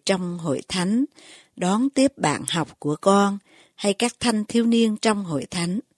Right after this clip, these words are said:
vân vân, các con chúng ta sẽ học biết chia sẻ, tiếp đãi bạn bè và người thân trong gia đình. Ngày nay, nhiều người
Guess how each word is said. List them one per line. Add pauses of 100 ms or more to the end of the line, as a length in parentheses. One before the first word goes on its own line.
(220)
vân
vân, (800)
các
con
chúng
ta (280)
sẽ
học
biết (220)
chia
sẻ, (340)
tiếp
đãi
bạn
bè (360)
và
người
thân
trong
gia
đình. (1200)
Ngày
nay,
nhiều
người